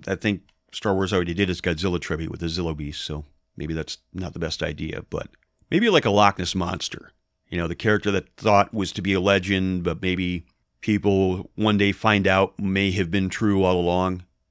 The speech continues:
I think that's maybe what we're gonna go with, is if the Loch Ness Monster was real or something like that.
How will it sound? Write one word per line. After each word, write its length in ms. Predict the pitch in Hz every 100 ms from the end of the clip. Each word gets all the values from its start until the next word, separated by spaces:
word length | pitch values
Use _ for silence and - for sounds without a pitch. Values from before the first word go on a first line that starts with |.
| _ -
I 60 |
think 80 | 107
that's 220 | 101 -
maybe 220 | 101 98 92
what 200 | 90 92
we're 80 |
gonna 180 | 87 85
go 220 | 82 82
with, 360 | 78 78 69 -
is 280 | 76 73 -
if 100 | -
the 80 | -
Loch 260 | 90 92 -
Ness 140 | 87
Monster 380 | 95 90 - 87
was 160 | 82 82
real 300 | 90 87 82
or 120 | 80
something 300 | - 78 76
like 220 | 82 -
that. 240 | - -